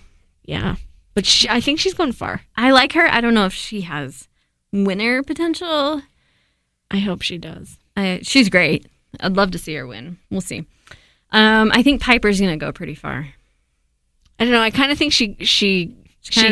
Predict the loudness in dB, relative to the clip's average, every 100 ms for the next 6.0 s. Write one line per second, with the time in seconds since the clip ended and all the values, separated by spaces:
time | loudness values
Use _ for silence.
0 | 6 6 4 2 2 2 2 -2 -6 -20
1 | _ -4 -2 0 0 0 0 -2 -4 -8
2 | -2 2 4 2 2 2 0 -2 -6 -10
3 | -12 _ _ _ _ -8 -4 2 2 4
4 | 4 4 2 2 0 0 0 -2 -2 0
5 | 2 0 2 0 -2 0 2 2 2 0